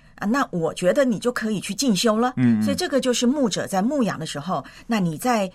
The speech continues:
Speaker 1: 不同的群体当中牧养，那你，你不但是要牧养，而且你要在当中训练。然后呢，如果有弟兄姊妹他特别有负担，也有这方面恩赐，他就可以跟你呢一起来同工了，那你的团队就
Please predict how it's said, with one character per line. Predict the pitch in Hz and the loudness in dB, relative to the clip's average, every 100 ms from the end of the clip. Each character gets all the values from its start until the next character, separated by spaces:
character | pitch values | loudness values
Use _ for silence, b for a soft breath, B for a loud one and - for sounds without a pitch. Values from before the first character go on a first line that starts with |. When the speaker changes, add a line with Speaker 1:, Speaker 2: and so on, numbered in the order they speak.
| - | -10
Speaker 1:
不 | 359 | -10
同 | 359 - 156 156 190 | -10 -6 -4 -2 -2
的 | 214 | -2
群 | 180 175 | -2 -4
体 | 185 147 | -6 -4
当 | 185 | -4
中 | 190 196 | -2 -2
牧 | 294 196 | 0 0
养， | 143 - B - | -2 -6 B -4
那 | 220 | -2
你， | 165 | -2
你 | 151 151 151 | -6 -8 -10
不 | - | -6
但 | 285 285 | -2 -2
是 | 269 | 0
要 | 240 | 2
牧 | 247 220 | 2 0
养， | 160 - | -2 -4
而 | 180 | -4
且 | 190 156 - | -4 -6 -8
你 | - - | -12 -10
要 | - 196 | -6 -4
在 | 196 | -4
当 | 185 202 | -2 -2
中 | 202 214 | -2 -2
训 | - 294 185 | -2 0 0
练。 | 180 - B B | 0 -4 B B
然 | - 185 | -2 -2
后 | 226 285 | 2 2
呢， | 233 | 2
如 | 190 233 | 0 -2
果 | 262 208 151 | -2 -2 -2
有 | 156 - | -4 -4
弟 | 254 | -4
兄 | 220 214 | -2 -4
姊 | - | -4
妹 | - 180 B B - | -6 -6 B B -10
他 | 254 | -8
特 | - 320 | -2 0
别 | 202 | 0
有 | 175 - | -2 -2
负 | - 190 | -6 -4
担， | 190 185 147 | 0 -2 -2
也 | 180 | -2
有 | 208 | -2
这 | - 190 | -2 -4
方 | 185 190 | -2 -2
面 | 185 | -2
恩 | 170 175 | -2 -4
赐， | - - B B | -6 -12 B B
他 | - | -4
就 | 247 | -2
可 | 240 | -2
以 | 208 - | -4 -6
跟 | - 220 226 | -2 2 2
你 | 185 | 2
呢 | - - | -4 -4
一 | 233 | -4
起 | - | -4
来 | 135 147 | -8 -10
同 | - 151 | -8 -6
工 | 170 170 | -4 -2
了， | 147 B B - | -4 B B -4
那 | 220 | -2
你 | 160 | -2
的 | 127 160 | -2 -6
团 | - 131 180 | -4 -6 -2
队 | 214 | -2
就 | - 180 143 | -2 -4 -6